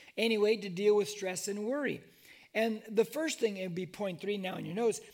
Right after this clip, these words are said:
is this: personal faith in a personal God brings personal relief. Personal faith in a personal God brings personal relief.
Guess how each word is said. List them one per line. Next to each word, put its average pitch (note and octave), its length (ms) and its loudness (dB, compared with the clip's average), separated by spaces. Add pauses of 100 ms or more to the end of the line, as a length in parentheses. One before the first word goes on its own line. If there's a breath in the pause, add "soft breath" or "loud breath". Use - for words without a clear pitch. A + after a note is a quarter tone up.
(140 loud breath)
is A#3 180 0
this: C4 260 0
personal C4+ 520 0
faith A3 420 -2
in G#3+ 80 -2
a F#3+ 60 -4
personal A3+ 440 -4
God F#3 380 -2
brings G3 220 -8
personal F#3 440 -8
relief. C4+ 460 0 (1000 loud breath)
Personal C4 460 0
faith G#3 520 -2
in A#3 140 -2
a A3 40 -2
personal A#3 460 -4
God G#3 460 0 (180)
brings G#3+ 260 0
personal G3+ 640 -6 (160)
relief. A3 600 0